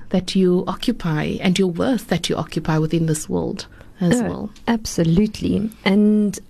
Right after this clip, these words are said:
Speaker 2: I feel that if we were more conscious about what it is that we were saying, I think we would exercise more caution
Speaker 1: Mm.
Speaker 2: in how quick we are with the tongue. And then on the other side is, is that we, we know that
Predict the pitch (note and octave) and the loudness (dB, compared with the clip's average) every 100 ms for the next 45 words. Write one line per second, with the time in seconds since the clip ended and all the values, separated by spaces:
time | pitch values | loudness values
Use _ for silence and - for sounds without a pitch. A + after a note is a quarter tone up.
0 | - - - F#3+ - A3+ G#3+ G3 F#3 G3 | -20 -16 -4 -2 0 0 0 -2 -4 0
1 | G#3+ G3 F3+ A3+ C#4 A#3+ F3+ - F3 - | 0 0 0 0 0 -2 -2 -2 -2 -2
2 | D#3+ E3+ E3 - F3 E3+ D#3+ E3+ E3 - | -2 -2 -2 -4 0 0 0 0 0 2
3 | F3 E3 D#3+ F3+ E3+ E3 D#3+ - - A3 | 2 4 2 0 0 0 -2 -8 -6 -2
4 | - G3 F#3 F#3 F#3 F#3 G#3+ - F3+ - | 0 0 2 2 2 0 -4 -4 -4 -2
5 | F3+ E3+ D#3 E3 D#3+ D3+ - E3+ E3 - | -2 0 0 2 0 -2 -2 -2 0 0
6 | G#3+ E4 - - - F#3+ E3 D#3+ F3+ F3 | 0 0 -8 -20 -8 0 2 4 4 0
7 | - F#3 - F3 F3 F3 E3 E3 - D#3 | -2 -2 0 0 2 0 2 -2 -2 -4
8 | - D3+ G3 A3+ - - - - - - | -2 -2 0 -2 -4 -20 -20 -20 -20 -4
9 | G3 G#3 A3 A3+ A3 A3 A3+ A3+ G#3+ G3 | 0 2 2 2 0 -2 -2 -2 -2 0
10 | F#3 F3+ F3+ E3+ F3+ F3 - - G3 F#3 | 0 -2 -2 0 0 0 -4 0 0 2
11 | F#3 F#3+ F3+ F#3 F#3 F3 F3 - | 2 4 4 2 0 -2 -4 -6